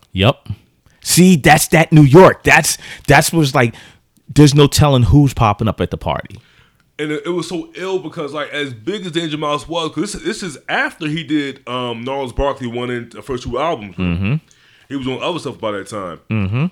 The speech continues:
Speaker 2: He was in there, but nobody really knew who he was. I mean, they, if you heard his name, yes. But his face, no. 'Cause when he did the, um, the Great album, uh, the Beatles mashed up with Jay-Z's album,
Speaker 1: Yep.
Speaker 2: you just knew the name.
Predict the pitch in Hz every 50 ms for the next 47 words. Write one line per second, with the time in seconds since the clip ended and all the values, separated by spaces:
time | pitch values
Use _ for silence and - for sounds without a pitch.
0 | _ - 202 175 175 165 127 120 _ - 170 196 208 185 151 135 123 120 - 120
1 | 117 120 123 131 143 165 185 156 180 170 160 156 156 147 151 143 139 139 139 135
2 | 135 143 165 180 175 143 127 117 117 120 _ _ _ _ _ _ _ _ _ _
3 | _ _ _ _ _ - 135 156 147 143 151 151 185 208 151 139 151 147 151 180
4 | 180 - - - - - - _ _ - 208 240 262 226 156 - 202 202 190 170
5 | 151 135 156 170 185 202 208 220 226 208 - - _ - 123 160 156 123 95 -
6 | - - - _ _ - 156 160 160 143 - - - 202 208 208 220 226 - -
7 | - - - _ _ _ - 117 123 143 151 165 165 160 139 98 - - - -
8 | _ - - 120 113 123 131 139 156 180 165 175 147 147 156 123 131 139 139 135
9 | 135 135 131 127 127 120 110 135 165 175 143 139 139 131 127 123 123 123 120 113
10 | _ - 107 117 113 113 110 113 98 139 160 170 151 147 143 135 123 - - -
11 | - 127 135 131 - - 131 123 117 117 135 131 123 123 123 101 92 92 92 101
12 | 107 127 156 170 110 - - - _ _ _ _ _ _ _ - - 160 156 -
13 | 147 139 127 131 131 139 165 196 202 165 104 87 -